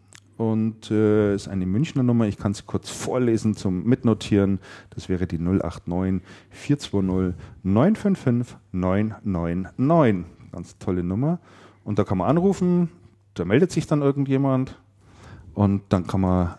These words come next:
äh, da drauf sprechen und wir hören es dann natürlich regelmäßig ab, beziehungsweise kommt eine Info-, äh, eine Information,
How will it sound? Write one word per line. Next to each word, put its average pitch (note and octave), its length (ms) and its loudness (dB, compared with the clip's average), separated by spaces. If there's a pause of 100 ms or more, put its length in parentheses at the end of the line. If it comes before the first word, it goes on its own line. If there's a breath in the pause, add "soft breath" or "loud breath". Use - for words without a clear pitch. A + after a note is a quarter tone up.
äh, F2 280 0
da F#2 100 -2
drauf A#2+ 240 2
sprechen A#2 680 0
und F#2 460 -6 (580 loud breath)
wir G2+ 140 2
hören F#2+ 180 4
es F#2 120 0
dann F2+ 100 2
natürlich E2+ 400 -2
regelmäßig E2+ 500 -2
ab, - 400 -2
beziehungsweise F2 520 -6
kommt F2 200 -6
eine - 80 -8
Info-, E2 260 -12
äh, - 260 -10
eine E2+ 120 -6
Information, F#2 640 0